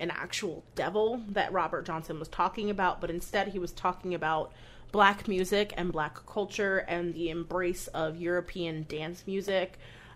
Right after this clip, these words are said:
Um, at that time, when you're talking about this, uh, that black culture, um,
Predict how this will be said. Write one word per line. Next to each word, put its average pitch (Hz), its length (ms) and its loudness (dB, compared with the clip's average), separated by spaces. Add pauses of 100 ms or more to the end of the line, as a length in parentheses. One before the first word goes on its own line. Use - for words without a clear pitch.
(100)
Um, 147 540 0 (200)
at 185 180 0
that 190 280 6
time, 175 640 2 (100)
when 175 160 -2
you're 175 100 -2
talking 175 440 -2
about 156 420 0
this, - 400 -6 (200)
uh, 185 80 -4 (200)
that 190 300 2
black 170 260 2
culture, 175 640 0 (420)
um, 139 440 2